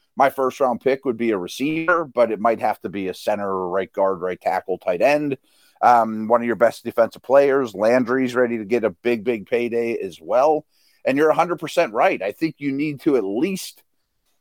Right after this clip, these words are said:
consider, and my hunch is it'll be next year's project,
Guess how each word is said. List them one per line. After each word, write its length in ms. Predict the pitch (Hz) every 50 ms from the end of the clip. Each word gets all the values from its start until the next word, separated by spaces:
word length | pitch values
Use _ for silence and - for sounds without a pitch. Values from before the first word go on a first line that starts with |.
| _ _ -
consider, 720 | - - 170 151 127 - - - 214 202 151 131 123 120 127
and 180 | 135 - 131
my 140 | 143 147 143
hunch 320 | 143 - 190 202 185 - 160
is 140 | 139 131
it'll 120 | 135 127 120
be 140 | 110 120 110
next 400 | 110 120 127 - - - - 147
year's 220 | 151 151 139 -
project, 680 | _ - 143 139 143 143 - 156 156 151 143 - _